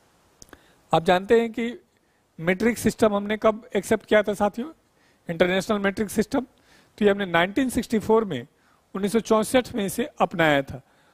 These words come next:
और इसमें हम Femto को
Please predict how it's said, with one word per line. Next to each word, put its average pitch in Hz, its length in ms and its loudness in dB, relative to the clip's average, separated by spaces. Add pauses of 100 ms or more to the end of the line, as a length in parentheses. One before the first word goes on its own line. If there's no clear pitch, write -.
(320)
और 170 520 4 (480)
इसमें 214 520 -2 (180)
हम 185 300 -2 (840)
Femto 226 400 2
को 247 160 -4